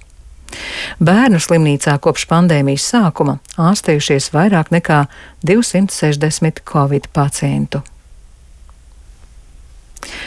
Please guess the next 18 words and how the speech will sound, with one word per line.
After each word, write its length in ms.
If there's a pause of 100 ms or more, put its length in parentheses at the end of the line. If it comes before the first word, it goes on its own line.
(380)
Uzņēmums 840
Express 720
Laboratorija 800 (420)
par 280 (100)
trīs 420
miljoniem 540
eiro 320 (100)
piegādās 680
covid 400
deviņpadsmit 760
antigēna 760
paštestus. 1000 (1040)
Valsts 540
ar 80
šo 220
uzņēmumu 600
noslēdza 480
līgumu. 520